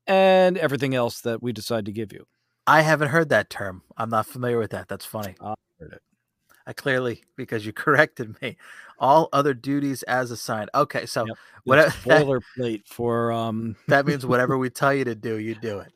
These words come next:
Speaker 1: You're our bitch. <laughs>
Speaker 2: That's funny.
Speaker 1: <laughs>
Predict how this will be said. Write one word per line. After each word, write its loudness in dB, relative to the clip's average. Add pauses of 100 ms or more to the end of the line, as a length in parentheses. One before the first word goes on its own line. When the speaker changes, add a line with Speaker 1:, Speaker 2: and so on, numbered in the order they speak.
Speaker 1:
You're 0
our 2
bitch. -6
<laughs> -4 (1400)
Speaker 2:
That's -2
funny. -12 (280)
Speaker 1:
<laughs> -4